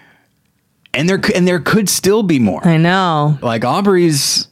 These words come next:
Speaker 2: Aubrey,
Speaker 1: you know.
Speaker 2: Ty.
Speaker 1: Yeah, Ty was healing, so he's,
Speaker 2: Yeah, but
Speaker 1: he's
Speaker 2: he,
Speaker 1: gonna be
Speaker 2: it,
Speaker 1: all right.
Speaker 2: but if that bus open, it could get
Speaker 1: That's,
Speaker 2: infected immediately.
Speaker 1: that's true. If he decides he wants to climb another tree or something.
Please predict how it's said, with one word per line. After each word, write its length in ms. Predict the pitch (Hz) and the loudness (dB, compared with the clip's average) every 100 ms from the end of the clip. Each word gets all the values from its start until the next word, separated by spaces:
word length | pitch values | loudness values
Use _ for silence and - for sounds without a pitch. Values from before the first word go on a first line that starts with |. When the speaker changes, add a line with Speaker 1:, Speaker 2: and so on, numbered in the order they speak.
| - | -6
Speaker 2:
Aubrey, 500 | 160 170 185 190 190 | -2 0 2 2 2
Speaker 1:
you 60 | 190 | 2
know. 140 | 113 | 0
Speaker 2:
Ty. 680 | 113 175 180 180 185 185 170 - - - - _ _ | 0 -2 -2 -2 0 -2 -4 -10 -20 -20 -20 _ _
Speaker 1:
Yeah, 360 | 123 131 117 - 135 | -4 -4 -4 -8 -6
Ty 320 | 127 156 170 | -4 -2 0
was 200 | 160 131 | 0 0
healing, 440 | 131 101 76 80 | 0 -2 -4 -12
so 220 | - 98 95 | -8 -6 -4
he's, 380 | 123 127 117 | 0 0 2
Speaker 2:
Yeah, 440 | 226 226 226 220 220 | 2 2 2 0 0
but 80 | 220 | 0
Speaker 1:
he's 120 | 262 | 0
Speaker 2:
he, 60 | |
Speaker 1:
gonna 180 | - 220 | -2 -2
be 100 | 104 | -2
Speaker 2:
it, 40 | 95 | -2
Speaker 1:
all 80 | - | -2
right. 60 | |
Speaker 2:
but 80 | - | 0
if 320 | 208 - 208 | 0 0 -2
that 240 | 208 190 - 180 180 | -2 -4 -2 0 2
bus 240 | 185 - | 2 2
open, 680 | 165 220 160 - - 196 - - | 0 0 -2 -2 2 2 0 -4
it 100 | 196 | -2
could 120 | 208 | 0
get 160 | 175 143 | 0 0
Speaker 1:
That's, 120 | 156 | 0
Speaker 2:
infected 300 | 170 175 160 | -2 0 0
immediately. 640 | 139 151 151 113 - - - | 2 2 0 -2 -4 -2 -2
Speaker 1:
that's 120 | 175 | 0
true. 120 | 151 | 0
If 80 | 123 | -2
he 60 | 101 | -2
decides 280 | 98 107 104 | -2 -2 0
he 60 | |
wants 180 | 101 101 | -2 -4
to 80 | - | -6
climb 320 | - 104 110 | -6 -2 0
another 260 | 110 107 98 | 0 0 -2
tree 340 | - 120 104 | -2 -2 0
or 80 | 92 | -2
something. 400 | - 90 95 | -6 -10 -8